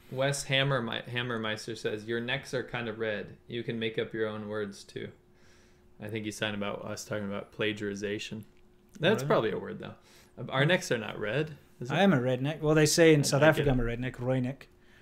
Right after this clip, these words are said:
Speaker 2: uh, 'cause I'm a British South African, so.
Speaker 1: Oh, here we just say that's someone from the countryside.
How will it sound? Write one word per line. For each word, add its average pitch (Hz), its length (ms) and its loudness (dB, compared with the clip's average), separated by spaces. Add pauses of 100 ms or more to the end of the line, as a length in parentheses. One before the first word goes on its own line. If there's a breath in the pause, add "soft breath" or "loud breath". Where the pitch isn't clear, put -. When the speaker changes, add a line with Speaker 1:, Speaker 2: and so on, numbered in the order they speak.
(360 soft breath)
Speaker 2:
uh, 131 100 -4 (120)
'cause 135 180 -2
I'm 127 240 0 (120)
a 139 60 -10
British 123 320 -6
South 117 180 -6
African, 120 360 -10 (120)
so. - 220 -14 (180)
Speaker 1:
Oh, 110 180 -2
here 107 340 2
we 104 100 -8
just - 220 -6
say 104 120 -6
that's 101 220 -10
someone 107 240 -10
from - 140 -14
the - 80 -14
countryside. 120 520 -10